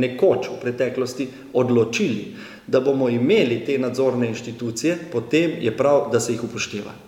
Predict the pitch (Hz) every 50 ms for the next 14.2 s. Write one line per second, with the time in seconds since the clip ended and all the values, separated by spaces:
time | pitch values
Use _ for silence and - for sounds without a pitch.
0 | - - - - - - - - - - - - - - 147 - 160 156 - -
1 | 120 117 131 135 123 - - 113 - 123 135 147 147 139 - - 127 117 113 -
2 | 127 123 - - - - 120 113 110 110 - - 127 123 120 - - - - -
3 | - - - - - - - - 107 107 107 107 107 101 - - - - - -
4 | - - - - - - _ _ _ - _ - - 151 143 - - 135 131 131
5 | 147 139 - 139 120 113 - 127 - 120 110 107 - - - - - 127 123 127
6 | 131 135 135 127 127 - 127 120 117 117 113 113 123 117 - 139 139 123 123 117
7 | - - - 120 131 131 127 131 120 117 120 110 - - 123 120 - 170 - -
8 | 131 117 - - 113 127 160 165 165 - 156 156 147 131 139 131 127 127 123 127
9 | 127 - - - - - - 127 127 123 120 - 139 131 127 123 117 120 - 135
10 | 135 131 123 117 110 101 120 131 135 127 127 - 131 127 120 - - 113 107 110
11 | 117 123 120 - 143 143 143 143 139 - - - - - - 120 120 117 110 104
12 | - - - - - - - - 110 113 107 110 - - 196 170 127 113 110 107
13 | 107 107 - - - - - - - 120 123 123 131 143 123 135 135 120 - -
14 | 120 120 117